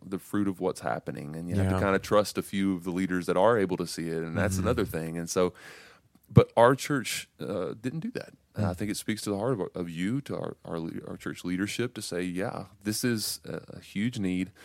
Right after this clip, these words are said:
Speaker 1: Maybe we can't make a big dent, but let's at least take a stab at it." And we
Speaker 2: Mm-hmm.
Speaker 1: did.
Speaker 2: Mm-hmm.
Speaker 1: And, um, so about, yeah, uh, it's been close to a decade now, but,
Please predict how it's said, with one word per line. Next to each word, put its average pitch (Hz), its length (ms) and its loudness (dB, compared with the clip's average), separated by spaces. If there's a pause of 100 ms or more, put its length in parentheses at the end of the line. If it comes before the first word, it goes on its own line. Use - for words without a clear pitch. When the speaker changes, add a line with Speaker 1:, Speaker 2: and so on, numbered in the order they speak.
(400)
Speaker 1:
Maybe 98 240 4
we 123 120 6
can't 123 260 2
make 113 160 2
a 110 40 0
big 113 240 0
dent, 113 200 2
but 95 100 -2
let's 107 180 0
at 82 60 -4
least 107 180 -4
take 110 120 -6
a 98 40 -10
stab 101 320 2
at 95 140 2
it." 90 80 -4
And 95 260 0
we 95 80 4
Speaker 2:
Mm-hmm. 95 100 2
Speaker 1:
did. 98 180 4
Speaker 2:
Mm-hmm. - 300 -6
Speaker 1:
And, 85 260 0
um, 78 300 -8 (120)
so 104 340 10 (580)
about, 104 380 6
yeah, 101 320 2 (120)
uh, 82 340 -6 (260)
it's - 140 -20
been 123 260 -8
close 131 320 -6
to 127 100 -4
a 107 40 -2
decade 85 440 -2
now, 82 220 0
but, 85 260 2